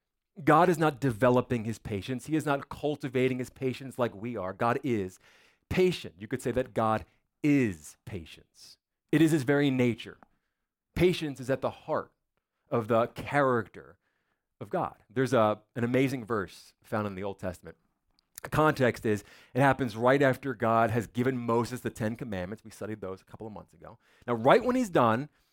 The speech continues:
it says that God passed before Moses, and God says, "I am the Lord God. I am merciful and very patient with my people.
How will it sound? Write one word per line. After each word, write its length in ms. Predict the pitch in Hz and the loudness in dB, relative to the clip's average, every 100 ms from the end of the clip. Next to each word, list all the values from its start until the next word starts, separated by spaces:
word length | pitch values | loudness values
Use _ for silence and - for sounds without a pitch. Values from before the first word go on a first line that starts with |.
| _ | _
it 80 | - | -4
says 200 | 156 147 | 0 2
that 180 | 165 131 | 2 2
God 340 | 147 156 143 | 4 4 4
passed 440 | - - 175 208 - | -2 4 6 6 2
before 340 | 165 - 220 | -4 -2 -2
Moses, 400 | 202 139 131 147 | 2 2 2 -2
and 180 | - 120 | -8 -2
God 340 | 117 135 180 - | 2 4 2 0
says, 360 | 143 123 120 - - - - _ - | -2 -2 -2 -8 -20 -20 -20 _ 2
"I 560 | 214 202 120 98 98 113 | 4 6 4 4 0 -6
am 120 | 107 | -8
the 80 | 110 | -6
Lord 320 | 110 107 101 | -4 -4 -6
God. 260 | 87 - - _ _ _ _ _ _ _ | -10 -12 -20 _ _ _ _ _ _ _
I 100 | 127 113 | -2 0
am 220 | 104 104 | -2 -6
merciful 560 | 117 127 151 165 170 - _ _ _ - | -6 -6 -10 -14 -16 -18 _ _ _ -20
and 140 | 87 | -20
very 520 | 76 80 101 110 98 | -20 -6 0 2 0
patient 400 | 87 90 82 - - | -4 -12 -16 -20 -20
with 140 | _ | _
my 80 | - | -20
people. 320 | - - - | -20 -20 -20